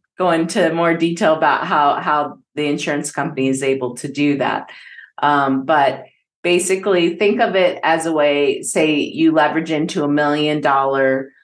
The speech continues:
real estate product, you put two hundred thousand dollars down. Now, say that, uh, real estate goes up eight percent in the year. You don't make eight percent on your two hundred thousand, you make eight percent on the million dollars,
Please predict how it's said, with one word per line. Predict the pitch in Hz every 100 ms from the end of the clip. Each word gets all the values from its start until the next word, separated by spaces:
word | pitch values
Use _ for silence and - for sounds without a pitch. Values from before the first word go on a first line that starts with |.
| _ _ -
real | 175 180
estate | 165 - 143 120 -
product, | 135 127 127 127 -
you | 160
put | - 143 -
two | - 160
hundred | 180 156 160 160 160
thousand | 135 135 135 135
dollars | 127 123 123 127
down. | 156 156 139 120 120 - - - - _ -
Now, | 147 147 135
say | 143 - 156 147 143
that, | 139 135 - - _ _ _ _ _ -
uh, | 139 123 110 -
real | 160 185 170
estate | 170 - 151 135 151
goes | 147 147
up | 135 -
eight | 147 131 -
percent | 151 143 - 156 120 - -
in | 143 135
the |
year. | 135 196 160 131
You | 135 175
don't | 196 185 -
make | 151 143
eight | 147 143
percent | 160 151 - 139
on | 131 127
your | 123
two | 135 - 180
hundred | 175 139 131 123
thousand, | 131 120 123 123 123
you | 127
make | 131 127 127
eight | 117 -
percent | 131 135 127 120 -
on | 123 120 117 120
the |
million | 127 147 139 131 107 107
dollars, | - 73 82 92 -